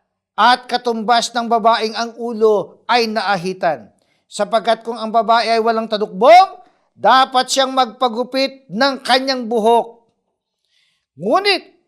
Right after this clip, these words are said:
kung kahiya-hiya sa babae ang magpagupit o magpaahit, ay dapat siyang magtalukbong.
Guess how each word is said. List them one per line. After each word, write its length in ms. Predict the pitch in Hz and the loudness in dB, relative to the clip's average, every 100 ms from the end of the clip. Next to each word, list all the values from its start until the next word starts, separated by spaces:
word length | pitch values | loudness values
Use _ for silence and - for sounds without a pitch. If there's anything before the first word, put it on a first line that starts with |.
| _ _ | _ _
kung 240 | 240 285 | -4 -4
kahiya-hiya 800 | 285 254 226 254 269 233 240 247 | -2 0 0 2 2 2 2 0
sa 160 | 240 247 | 0 0
babae 640 | 233 214 233 233 233 226 | 0 2 2 2 -2 -4
ang 180 | 220 226 | -4 -4
magpagupit 920 | 226 208 - 185 196 202 392 403 _ | -2 -2 -2 -2 -4 -2 -2 -2 _
o 160 | 233 233 | -4 -2
magpaahit, 960 | 220 202 - 190 214 233 202 202 202 _ _ | -2 -4 -4 -4 0 0 0 -2 -4 _ _
ay 160 | 220 214 | -2 -2
dapat 480 | 143 214 220 202 190 | 0 0 0 -6 -12
siyang 560 | - 233 247 170 117 95 | -6 -2 -2 -4 -16 _
magtalukbong. 1120 | 113 165 196 156 - 170 165 165 165 220 131 | -10 -6 -6 -8 -10 -10 -10 -12 -10 -10 -12